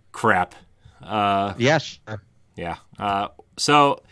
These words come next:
Speaker 1: we're not gonna talk about the entirety of the purchase, uh, because we already did an episode on that, an emergency episode last week, which feels like
Speaker 2: Mm-hmm.
Speaker 1: twelve weeks ago <laughs> at this point. Uh, but we are gonna talk about some of the things that came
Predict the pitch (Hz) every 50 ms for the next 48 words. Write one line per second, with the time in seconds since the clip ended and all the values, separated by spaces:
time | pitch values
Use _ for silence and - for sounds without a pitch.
0 | - - _ _ _ - 139 151 190 220 - 226 180 - 160 165 160 147 156 147
1 | 147 127 - 139 127 120 110 98 - - 120 117 120 131 143 147 147 151 151 -
2 | - 139 139 135 139 143 139 139 139 139 139 139 - - _ _ _ _ _ _
3 | _ _ - 139 135 135 - 151 143 - - - - - _ _ _ - 123 117
4 | 110 110 113 110 - 120 104 110 113 110 104 - - - - 110 110 110 110 107
5 | 104 110 104 110 110 110 107 - - - 110 107 107 107 107 110 107 110 - -
6 | 107 104 98 95 98 107 107 107 104 - - 104 104 101 - - - 110 110 107
7 | 113 110 107 - - 120 113 110 - _ _ _ _ - - 104 - - - 113
8 | 101 95 95 101 95 - - - - _ - 120 127 135 131 - - - 110 104
9 | 101 95 101 101 101 - - 104 - 98 87 - - - - 104 - - - -
10 | 110 - - - - - - - - - _ _ _ _ _ - - 95 92 87
11 | 85 87 87 - _ _ _ _ _ _ _ _ _ _ _ _ _ _ _ _
12 | _ _ _ - 117 113 110 110 110 110 - - _ _ 110 127 139 160 185 185
13 | 180 151 - 160 156 143 143 127 131 - 135 127 123 120 110 - - 117 110 104
14 | 110 98 - - 113 101 95